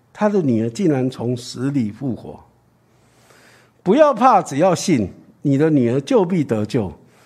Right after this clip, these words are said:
耶稣不是随便说说的，耶稣也不是在那里说风凉话，耶稣说的是一个真理，说的是一个事实。耶稣让雅鲁的女儿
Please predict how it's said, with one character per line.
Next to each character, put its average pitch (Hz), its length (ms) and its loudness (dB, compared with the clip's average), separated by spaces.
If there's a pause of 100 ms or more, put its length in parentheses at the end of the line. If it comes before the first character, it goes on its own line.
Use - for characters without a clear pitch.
(180)
耶 254 220 0
稣 247 200 -2
不 170 140 -2
是 175 140 -2
随 127 180 -2
便 135 160 0
说 113 240 -4
说 95 240 -6
的， 87 100 -12 (520)
耶 214 200 2
稣 214 240 -2
也 151 80 0
不 120 160 -4
是 131 140 -4
在 147 160 0
那 131 140 -2
里 101 120 -4
说 117 240 -6
风 117 220 -6
凉 92 180 -8
话， 90 240 -14 (720)
耶 190 220 2
稣 175 240 -4
说 165 240 -2
的 143 160 -4
是 131 180 -8
一 117 120 -4
个 104 280 -8 (520)
真 156 280 0
理， 101 240 -4 (280)
说 175 260 -2
的 151 140 0
是 156 120 -6
一 127 120 -4
个 113 100 -6
事 127 300 -2
实。 - 160 -10 (1300)
耶 170 200 0
稣 151 380 -2 (480)
让 131 300 -4
雅 123 160 -2
鲁 151 160 -2
的 143 100 0
女 120 220 0
儿 117 200 -2